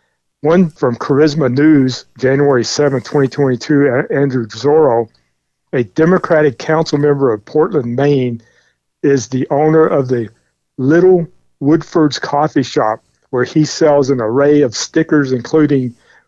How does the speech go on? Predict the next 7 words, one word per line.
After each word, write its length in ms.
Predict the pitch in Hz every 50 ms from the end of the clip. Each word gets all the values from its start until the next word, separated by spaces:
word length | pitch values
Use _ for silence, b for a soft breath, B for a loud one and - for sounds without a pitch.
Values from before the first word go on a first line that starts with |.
| b _
ones 360 | - 135 147 156 156 151 131
that 260 | 131 143 131 131 - -
read, 480 | 175 143 151 147 143 135 131 127 - - _ _ - 113
"Defund 720 | - 156 160 175 180 - - 180 165 160 156 147 139 123
God" 480 | 147 143 135 131 120 113 113 117 110 - _ _ _ _ _ _ -
and 320 | 151 135 131 127 117 113 - _ _ -
"Abort 560 | 127 117 107 - - 151 147 156 160 170 -